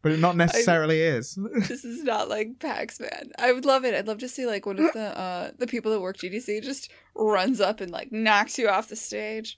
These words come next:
Speaker 1: Yeah, like, "What? Who are you? Get the fuck up." I'm like, "Whoa, whoa, whoa, no, we can make this funny. Don't worry. Don't worry, I got this. I'm a professional." <laughs>
Speaker 2: Chris Light, professional.
Speaker 1: Yeah.
Speaker 2: Oh, man.
Speaker 1: Yeah, it's been a big year, Gwen.
Speaker 2: It has been a big year.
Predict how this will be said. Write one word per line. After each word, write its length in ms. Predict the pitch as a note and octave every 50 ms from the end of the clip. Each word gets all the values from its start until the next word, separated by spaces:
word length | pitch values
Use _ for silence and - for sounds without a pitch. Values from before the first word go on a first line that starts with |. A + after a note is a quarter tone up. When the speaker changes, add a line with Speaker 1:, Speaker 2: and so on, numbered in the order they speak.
| _
Speaker 1:
Yeah, 300 | - A#3+ C4+ D4 A#3 A#3
like, 160 | A#3+ G#3 F3+ F#3
"What? 220 | B3 D4+ E4 G3+
Who 180 | F#3 A#3+ E4+ G4+
are 260 | F#4 E4 F#4 G#4+ G4+
you? 220 | D4 A#3 G#3+ F#3
Get 160 | F3+ C4 -
the 80 | - - - - -
fuck 200 | - E4+ E4 -
up." 100 | D#4+ -
I'm 60 | E3+
like, 120 | F3+ D#3+ D3+
"Whoa, 160 | G#3 C#4 D4+
whoa, 100 | D4 C#4+
whoa, 220 | C#4+ C#4+ C#4 B3+
no, 240 | G#3 A3 B3+ B3+ A3
we 120 | F#3+ G3 G3
can 120 | G#3 G#3
make 140 | A3+ B3 B3+
this 160 | A#3+ - -
funny. 260 | - B3 A3 F3+ D3
Don't 200 | D3 F3 G#3 A#3 A#3
worry. 320 | A3+ A3 F#3 D3+ C3+ C3 - _ _ _ _ _
Don't 180 | - G#3 A#3+ B3 B3 B3
worry, 140 | A3 F3 D#3+
I 120 | F3 G#3
got 180 | A3+ B3 B3 A3+
this. 160 | F#3 E3 -
I'm 180 | E3+ D3+ F3+ A3+
a 60 | G#3+
professional." 680 | F#3+ A#3 A#3 - - F#3 F3+ - - - C3+ B2 A#2 C#3 F#3+
<laughs> 1500 | - - D#4+ B3 - C4 - - C#4 D4+ D#4+ - - D#4+ - - - C5 G#4 F#4 F4 F4 A3+ A#3 - - F3 F3+ - _
Speaker 2:
Chris 340 | - - G#3 G#3 - - -
Light, 320 | A3 G#3 G3 - - -
professional. 600 | - A#3+ - - - - - - - - - A#3 - _ _ _ _
Speaker 1:
Yeah. 180 | - D#3+ - F#3 - _ - F#3+
Speaker 2:
Oh, 360 | - G#3 A3 A3 G#3+ G#3 G3+ G3
man. 520 | G3 F#3+ G3 G3 F#3+ F3+ F3+ F#3 A3 A#3+ _ _ _
Speaker 1:
Yeah, 560 | E3 F3 G3+ A3 A#3+ B3+ A#3+ F#3+ B2+ G#2 A2+ B2+ - _ -
it's 140 | D#3+ D3
been 140 | - - G#3
a 60 | G#3
big 200 | G3+ G3+ G3+ F#3+
year, 200 | G3 G3+ G3+ G3
Gwen. 360 | C#3+ - G2 F#2+ G2 A2+ C#3 - - - - _ _ _ _ _
Speaker 2:
It 80 | - D4+
has 220 | D#4 - F4+ E4 -
been 140 | - A#3+ G#3+
a 40 | G3+
big 180 | G3+ G#3 G#3+
year. 380 | G#3 G#3 A3+ A3+ A3+ A3+ A3+ A3+